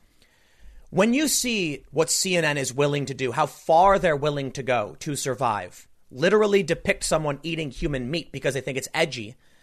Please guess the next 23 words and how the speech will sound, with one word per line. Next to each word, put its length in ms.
and 80
it'll 160
get 120
them 100
a 20
lot 120
of 60
traffic. 320
It 120
certainly 340
got 140
him 80
traffic, 480
destroyed 360
this 140
guy's 220
life 140
as 60
far 120
as 80
I 100
can 140
tell. 260